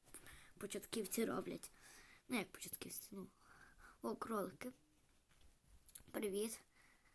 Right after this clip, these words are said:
На мене не дивіться, я нормальний. Я не буду вас вбивати, як всі решта. Бо мені треба м'ясо, але я їх не дожену. Щоб вони були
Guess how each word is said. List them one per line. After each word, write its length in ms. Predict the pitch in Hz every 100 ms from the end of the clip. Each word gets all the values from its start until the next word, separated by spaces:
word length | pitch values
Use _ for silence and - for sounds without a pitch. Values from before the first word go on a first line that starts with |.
| - -
На 80 | 170
мене 260 | 196 220
не 160 | 226 214
дивіться, 380 | 202 185 180 -
я 100 | 185
нормальний. 540 | 185 180 170 165 156 - - - - - - -
Я 140 | 190
не 100 | 190
буду 240 | 220 233 233
вас 200 | 196 196
вбивати, 440 | 196 202 196 -
як 220 | - - - - - - - - -
всі 240 | - 214
решта. 400 | 202 196 - 294 - - - - - - - - - - - - - -
Бо 120 | 320
мені 340 | 311 311 370 554 - 294 - -
треба 420 | - 311 381 320 247
м'ясо, 520 | 226 214 202 - 208
але 320 | 208 - 226 - _ _ - - - - - - _
я 160 | 226 233
їх 120 | 220
не 160 | 226
дожену. 540 | 208 226 214 247 214 185 - - - -
Щоб 220 | - 240 247
вони 240 | 240 240
були 340 | 240 240 247